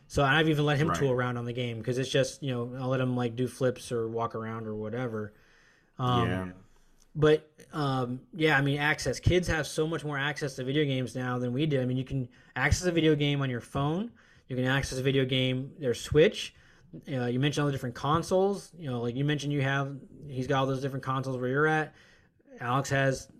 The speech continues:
Speaker 1: Switch, the two Nintendo systems, and then PlayStation four at his disposal. Um, granted, he has to come and, he doesn't know how to hook any of that up, so he has to actually come to us to, to use it. But access is a huge part of,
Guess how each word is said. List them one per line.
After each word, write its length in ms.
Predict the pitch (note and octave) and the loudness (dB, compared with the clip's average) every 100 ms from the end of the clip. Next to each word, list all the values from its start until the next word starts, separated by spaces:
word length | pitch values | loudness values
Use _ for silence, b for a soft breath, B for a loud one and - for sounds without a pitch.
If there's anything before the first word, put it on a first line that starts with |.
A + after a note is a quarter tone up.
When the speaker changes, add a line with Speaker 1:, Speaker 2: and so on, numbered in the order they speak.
| D#3 | -16
Speaker 1:
Switch, 580 | - D3 D3+ D3 - - | 0 4 4 2 -8 -10
the 160 | D3 B2+ | -8 -8
two 260 | - - D3 | -6 0 2
Nintendo 540 | C#3 C#3+ C#3+ C#3 C#3 | 2 0 2 4 2
systems, 480 | C3+ C#3+ D3 C#3 B2 | 0 -4 -2 -4 -4
and 80 | B2+ | -4
then 200 | B2 A#2 | -4 -6
PlayStation 520 | - C#3 B2+ C3+ B2+ A2+ | -4 -2 -2 -4 -4 -4
four 440 | D3+ C#3+ C3 G2 B B B B | 0 2 2 0 B B B B
at 80 | C3+ | -2
his 120 | B2+ | -2
disposal. 640 | B2 - C3 C3 B2+ B2+ - b b b b | -2 -2 0 2 0 -2 -6 b b b b
Um, 480 | C3 A#2+ A#2+ A#2 B2 _ _ - _ - | -6 -4 -4 -6 -10 _ _ -20 _ -2
granted, 380 | D3 D3 C3+ A#2+ | 2 4 2 2
he 100 | D3 | 2
has 200 | C#3 - | 2 -2
to 60 | |
come 180 | - C3 | -6 -6
and, 80 | B2 B2 | -6 -4
he 60 | C#3 | 0
doesn't 140 | C#3 | 2
know 60 | C3 | 4
how 60 | A#2+ | 2
to 40 | |
hook 140 | A#2+ | 0
any 80 | B2 | -2
of 60 | A2+ | -4
that 80 | G#2+ | -4
up, 220 | B2 G#2 | -4 -4
so 100 | - | 0
he 60 | B2+ | 0
has 80 | A#2 | 0
to 80 | |
actually 180 | A2 - | -4 -6
come 120 | A#2 | -8
to 80 | G2+ | -6
us 180 | A2+ G#2 | -6 -8
to, 80 | - - - | -12 -20 -12
to 80 | |
use 220 | A2 C3 A2 | -2 -2 -2
it. 180 | G2 | -8
But 160 | - - - B B B B B _ | -14 -18 -20 B B B B B _
access 440 | - C#3+ D#3+ D#3+ C3+ | -4 -2 2 2 2
is 100 | C3 | -2
a 80 | |
huge 280 | A#2+ D3+ D3 | 0 0 0
part 220 | - B2+ | 0 -2
of, 220 | A#2+ G#2+ | -2 -6